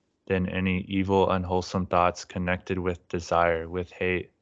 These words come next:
and with delusion are abandoned in him and subside. With the abandoning of them, his mind becomes steadied, internally quieted, brought to singleness, and concentrated.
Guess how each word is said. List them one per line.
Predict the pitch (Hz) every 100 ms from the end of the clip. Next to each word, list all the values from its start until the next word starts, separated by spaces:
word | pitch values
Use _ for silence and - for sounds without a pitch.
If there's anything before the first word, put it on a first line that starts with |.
| _ _ -
and | 87
with | 90 -
delusion | 92 85 87 87 95 92
are | 87 87
abandoned | 85 82 85 87 90 87 87
in | 90
him | 90 90 85 82 90
and | 90
subside. | - 87 - - 85 87 - - _ _ _ _ _ _ _ _ _ _ _ _ _ _ _ _ _
With | 101 92
the | 104 98
abandoning | 90 90 90 98 95 98 95
of | 92 92 87
them, | 92 87
his | 87 90 -
mind | 90 90 92
becomes | 92 - 92 90
steadied, | - - 90 90 85 85
internally | 95 95 - 95 90 87 85 82
quieted, | - - 87 90 90 - - - _ _ _ _ _ -
brought | 92 -
to | 101
singleness, | 92 - 95 95 92 82 98 - - - -
and | 95
concentrated. | 95 90 90 92 87 87 85 50 -